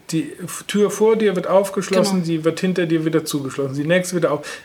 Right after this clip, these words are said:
Speaker 1: Wenn da jetzt irgendwas ist, es brennt was oder sowas, dann müsstest du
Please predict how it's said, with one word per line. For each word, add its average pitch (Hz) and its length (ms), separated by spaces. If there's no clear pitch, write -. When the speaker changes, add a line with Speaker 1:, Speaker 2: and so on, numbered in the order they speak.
Speaker 1:
Wenn 165 140
da 226 240
jetzt 226 320
irgendwas 294 460
ist, - 400
es 170 200
brennt 175 380
was 131 240
oder 131 160
sowas, 123 380
dann 156 180
müsstest 220 460
du 196 300